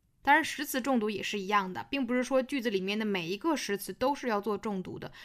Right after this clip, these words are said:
是尤其要强调哪个概念，才会把它读得更长、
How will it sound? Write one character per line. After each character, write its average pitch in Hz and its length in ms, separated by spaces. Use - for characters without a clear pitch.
是 277 200
尤 247 200
其 - 180
要 254 140
强 202 320
调 262 200
哪 185 120
个 180 80
概 320 240
念， 208 300
才 - 160
会 214 140
把 - 160
它 202 160
读 180 160
得 202 80
更 285 180
长、 233 440